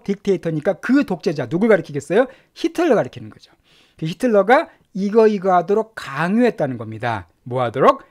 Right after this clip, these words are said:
Take the step 하도록. 자, 스텝은 계단이라는 뜻이 있죠. 그러니까 계단을 타도록. If, 만일 그가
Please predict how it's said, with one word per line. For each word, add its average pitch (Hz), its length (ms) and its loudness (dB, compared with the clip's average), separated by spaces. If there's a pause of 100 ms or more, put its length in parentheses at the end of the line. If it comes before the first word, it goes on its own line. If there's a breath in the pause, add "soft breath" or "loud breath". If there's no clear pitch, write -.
(180 soft breath)
Take 202 400 -2
the 208 220 2
step 202 640 2
하도록. 135 420 -10 (400 soft breath)
자, 156 100 -10
스텝은 262 500 2
계단이라는 233 540 0
뜻이 147 220 -12
있죠. - 280 -16 (160)
그러니까 - 220 -2 (160 loud breath)
계단을 247 960 4 (180 loud breath)
타도록. 180 500 -2 (280)
If, 233 260 -4
만일 196 600 0
그가 214 440 4